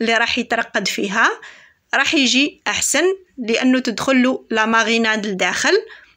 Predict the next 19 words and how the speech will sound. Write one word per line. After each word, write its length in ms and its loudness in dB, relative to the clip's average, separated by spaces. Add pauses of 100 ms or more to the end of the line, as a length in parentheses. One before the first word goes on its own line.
(140)
أو 100 2
التتبيلة 800 0 (100)
راح 120 -2
تدخل 400 -4
فيه. 300 0 (840)
بعد 360 0 (680)
ساعتين 600 0
على 220 2
الأقل 520 -2 (2000)
نجبدوه، 640 2
أنا 180 0
هنا 120 2
درتوه 320 -2
في 80 -8
الثلاجة، 600 0 (500)
نجبدوه 640 2 (1300)
يكون 340 2
جاهز 420 0
عندنا 540 0